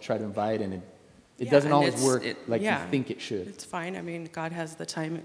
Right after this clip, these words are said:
Speaker 2: the timing for it all, and it'll work out. But taking that first step, I think, is the, the intentional moment where you need to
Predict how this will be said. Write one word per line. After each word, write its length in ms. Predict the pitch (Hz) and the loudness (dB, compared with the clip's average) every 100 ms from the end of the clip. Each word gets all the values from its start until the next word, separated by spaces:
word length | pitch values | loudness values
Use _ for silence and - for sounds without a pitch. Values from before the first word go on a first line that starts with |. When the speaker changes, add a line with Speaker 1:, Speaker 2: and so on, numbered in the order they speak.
| - | -12
Speaker 2:
the 60 | 156 | -14
timing 380 | - 156 156 156 | -8 -8 -6 -10
for 220 | - 147 | -8 -8
it 120 | 151 | -4
all, 360 | 147 147 156 170 | -4 -2 -4 -6
and 140 | 151 | -8
it'll 240 | 147 147 | -8 -8
work 240 | 147 147 147 | -8 -8 -10
out. 300 | 151 156 - - | -12 -12 -14 -16
But 240 | - - - - - - - - - _ _ - | -14 -14 -16 -20 -20 -20 -20 -20 -20 _ _ -8
taking 260 | 196 165 | -4 -2
that 140 | 156 - | -2 -2
first 260 | 160 151 | -4 -4
step, 280 | - 147 123 | 0 0 0
I 80 | 113 | -4
think, 260 | - 151 - | -8 -12 -10
is 160 | 117 | -12
the, 400 | - 107 78 85 - - - | -8 -6 -6 -8 -14 -20 -12
the 240 | 104 82 - - - - - - _ - | -10 -10 -14 -20 -20 -20 -20 -20 _ -10
intentional 640 | 151 147 - 147 - 147 135 | -8 -6 -6 -6 -6 -8 -10
moment 400 | 143 - - - | -10 -14 -16 -16
where 140 | - - | -12 -10
you 120 | - | -10
need 220 | - - | -12 -14
to 240 | - - | -14 -12